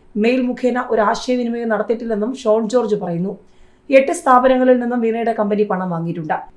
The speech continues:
എക്സാലോജിക് സേവനം നൽകിയത് സ്കൂളുകൾക്ക്. പണം കൈപ്പറ്റിയത്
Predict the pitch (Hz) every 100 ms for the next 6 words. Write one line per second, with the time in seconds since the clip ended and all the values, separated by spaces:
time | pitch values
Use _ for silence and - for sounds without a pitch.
0 | 214 208 247 247 247 254 - 226 226 233
1 | 220 208 214 247 - 196 196 160 170 -
2 | - _ _ - 208 240 233 226 254 240
3 | 226